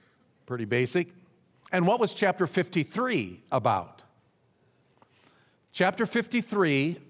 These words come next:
was that conclusion of those four servant songs that we looked at during the month of December.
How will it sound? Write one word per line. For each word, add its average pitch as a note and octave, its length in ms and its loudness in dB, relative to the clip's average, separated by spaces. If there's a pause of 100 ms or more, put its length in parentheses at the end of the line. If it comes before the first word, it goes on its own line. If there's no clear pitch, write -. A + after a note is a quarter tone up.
was C#3 300 -2
that C#3 300 0 (500)
conclusion G3+ 760 0
of C3 100 0
those C3 180 -2
four G#3 600 0 (100)
servant F3+ 720 0
songs A#2+ 540 -2
that C3 140 -2
we B2 200 -2
looked C3+ 320 -2
at B2+ 240 -2
during A#2+ 340 -4 (560)
the C#3 80 -4
month C#3+ 220 0
of A2 100 -4
December. G#2+ 580 -4